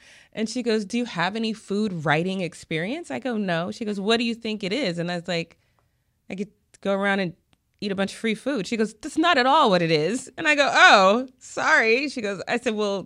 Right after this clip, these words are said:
do you wanna," she said, "Yeah, no, we can't, we can't use you, but your stuff is great. I just wanted to make sure you got it to the right person," which I thought was so sweet. But everything works out. Everything happens for a reason. 'Cause if,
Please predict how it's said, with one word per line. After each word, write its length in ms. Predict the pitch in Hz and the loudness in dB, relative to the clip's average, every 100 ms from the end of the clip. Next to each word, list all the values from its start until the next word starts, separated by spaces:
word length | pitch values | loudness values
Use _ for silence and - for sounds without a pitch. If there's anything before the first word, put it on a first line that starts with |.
| - | -6
do 80 | 214 | -4
you 60 | |
wanna," 220 | 202 175 - - | -2 -4 -8 -16
she 120 | - 240 | -12 -6
said, 180 | 277 269 | -4 -2
"Yeah, 120 | 349 | -2
no, 200 | 294 240 | -2 -2
we 100 | 180 | -4
can't, 380 | - 240 202 - _ _ _ _ _ _ - | -4 -4 -4 -12 _ _ _ _ _ _ -12
we 80 | 214 | -8
can't 240 | - 311 | -4 -4
use 320 | 185 254 285 | 0 0 0
you, 120 | 185 170 | 0 0
but 220 | 175 90 | -2 -2
your 120 | 185 | -4
stuff 200 | 254 392 | -4 -4
is 100 | 294 | -2
great. 220 | 220 262 | 2 2
I 60 | 185 | 2
just 120 | 233 | -2
wanted 140 | 269 247 | -4 -2
to 60 | |
make 140 | 233 233 | -4 -4
sure 100 | 214 | -4
you 60 | |
got 120 | 202 208 | -2 -2
it 60 | |
to 100 | 196 | -4
the 80 | 165 | -6
right 180 | 160 156 | -6 -4
person," 360 | 190 175 147 143 | -4 -4 -6 -8
which 140 | 151 | -6
I 80 | 165 | -4
thought 180 | 170 - | -4 -6
was 100 | 165 | -6
so 140 | 170 160 | -6 -6
sweet. 380 | - 180 117 | -6 -8 -6
But 220 | 160 151 - - - | -4 -6 -6 -16 -4
everything 280 | 226 285 240 | -2 0 0
works 240 | 220 220 | -2 -2
out. 220 | 196 180 - | -2 -2 -2
Everything 360 | 180 185 190 185 | -4 -4 -6 -6
happens 260 | 170 165 | -6 -6
for 100 | - 151 | -6 -4
a 40 | |
reason. 320 | 156 151 139 | -4 -4 -6
'Cause 180 | 143 | -6
if, 100 | 156 | -6